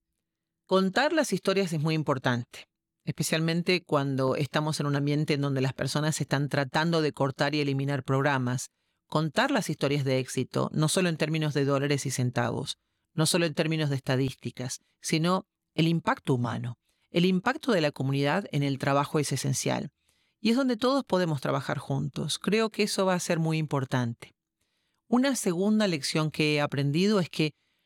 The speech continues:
aun si estoy sola, destacando la importancia o poder de un programa, esto no significa que sea una voz insignificante.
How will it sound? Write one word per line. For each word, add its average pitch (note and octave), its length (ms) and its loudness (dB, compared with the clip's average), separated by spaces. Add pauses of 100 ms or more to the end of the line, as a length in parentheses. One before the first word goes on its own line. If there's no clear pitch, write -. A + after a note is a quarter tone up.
(640)
aun D3 680 2
si - 180 -4
estoy C3 260 -2
sola, B2 540 -2 (220)
destacando F3+ 720 0
la E3+ 60 2
importancia C#3+ 680 -2
o B2 40 -2
poder D#3 440 2
de C#3 100 2
un C3 80 2
programa, B2 600 -2 (260)
esto - 260 -2
no G#3+ 160 2
significa E3+ 540 0
que C#3 140 -2
sea C3+ 200 0
una B2+ 180 2
voz C3 220 0
insignificante. B2 1040 -2